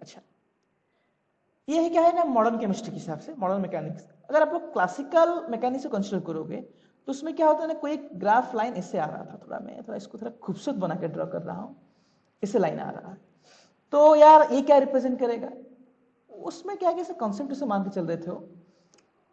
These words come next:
अ, ये क्या था ना, एक classical mechanics क्या बोला था ना, एक, एक wrong concept बोल दिया था, मतलब जो, जो concept बोला था उसको इतना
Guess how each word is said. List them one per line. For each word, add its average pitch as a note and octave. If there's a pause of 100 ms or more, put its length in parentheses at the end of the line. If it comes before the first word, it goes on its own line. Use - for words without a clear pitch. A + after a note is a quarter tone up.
(320)
अ, F#3+
ये D4+
क्या F4 (100)
था A3
ना, E3
एक C#4
classical C#4
mechanics D#4+
क्या D#4
बोला D#4+
था D#4+
ना, E4
एक, E4+
एक -
wrong G#3
concept E3+
बोल -
दिया -
था, F#3+
मतलब G3+
जो, B3
जो A#3+
concept G#3+
बोला F#3+ (120)
था C4
उसको G3+
इतना C4